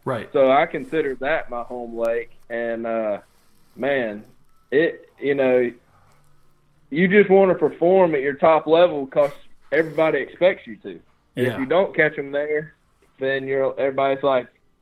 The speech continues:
Speaker 2: "What the heck?" You know, he must not know the lake very good. So I, I kinda wanted to, uh, prove to everybody that I could compete at the highest level on my home lake, you know, so that, that was pretty cool.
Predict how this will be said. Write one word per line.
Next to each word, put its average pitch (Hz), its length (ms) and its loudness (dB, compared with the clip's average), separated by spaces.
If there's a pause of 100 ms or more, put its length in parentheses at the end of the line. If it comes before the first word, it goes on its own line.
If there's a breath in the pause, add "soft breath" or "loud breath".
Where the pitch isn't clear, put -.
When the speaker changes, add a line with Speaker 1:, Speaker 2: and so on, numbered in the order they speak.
(540)
Speaker 2:
"What 131 220 -4
the 117 80 -4
heck?" 143 420 -2
You 117 120 -10
know, 120 260 -2
he 139 80 -2
must 135 220 -4
not 123 180 -4
know 131 140 2
the 123 140 2
lake 147 180 2
very 123 240 -4
good. 123 280 -8
So 156 260 4
I, 143 220 -2 (100)
I 143 100 -6
kinda 196 300 0
wanted 175 360 -2
to, 151 280 -2
uh, - 40 -10
prove 160 360 -8
to 120 80 -4
everybody 123 500 -4
that 117 140 -8
I 127 120 -4
could 117 200 -10 (500)
compete 160 460 0
at 139 180 0
the 120 140 0
highest 139 460 0
level 120 540 2 (400)
on 143 320 -4
my 123 160 -6
home 131 320 -4
lake, 127 300 0 (100)
you 117 80 -12
know, 117 320 -4
so 104 240 -2 (140)
that, 113 320 -4
that 123 100 -2
was 117 160 -4
pretty 110 160 -10
cool. 95 260 -8